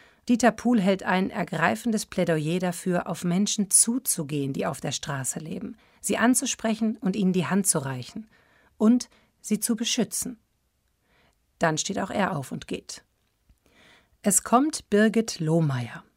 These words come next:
Sie lebt mit ihrem Mann in einem winzigen Dorf, Jamel in Mecklenburg-Vorpommern.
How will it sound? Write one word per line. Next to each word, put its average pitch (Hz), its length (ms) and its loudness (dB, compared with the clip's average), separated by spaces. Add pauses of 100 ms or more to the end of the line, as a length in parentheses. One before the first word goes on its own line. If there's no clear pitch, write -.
(140)
Sie 185 120 4
lebt 269 180 6
mit 240 160 4
ihrem 175 220 2
Mann 202 220 2
in 214 80 0
einem 165 280 0
winzigen 185 500 2
Dorf, 143 440 -2
Jamel 165 420 4
in 151 140 0
Mecklenburg-Vorpommern. 160 1000 -4